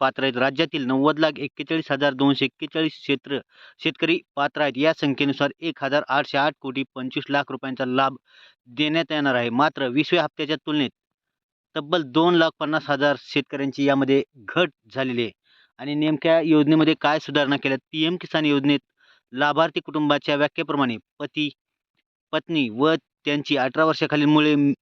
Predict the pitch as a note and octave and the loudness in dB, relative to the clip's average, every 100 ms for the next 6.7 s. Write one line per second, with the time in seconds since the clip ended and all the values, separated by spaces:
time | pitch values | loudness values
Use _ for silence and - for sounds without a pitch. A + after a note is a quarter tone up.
0 | _ _ - _ C#3+ D#3+ D3+ A#2+ C3 D#3 | _ _ -20 _ -4 0 0 0 2 2
1 | E3+ C#3 D3 C#3 - C#3+ B2+ G#2+ _ _ | 2 2 0 -2 -2 -2 -4 -6 _ _
2 | _ _ _ _ D3+ D#3 D3 D#3 E3 F3 | _ _ _ _ -6 -2 -2 0 -2 -2
3 | E3 E3 D#3+ D3 D3 C#3 - D3+ E3 D3 | -4 -4 0 0 0 -2 -8 -6 -2 2
4 | D3 D#3 D#3 C#3 C3+ C3+ D3 C#3+ D#3 D#3 | 0 -2 -6 -2 0 2 2 2 0 0
5 | D#3+ D3 C#3+ B2+ A#2+ A#2+ - D#3+ D3 C3 | 2 4 4 2 -4 -4 -2 0 0 -2
6 | D#3+ D3 C#3+ C#3+ C#3+ C#3 | -2 -4 -4 -2 0 2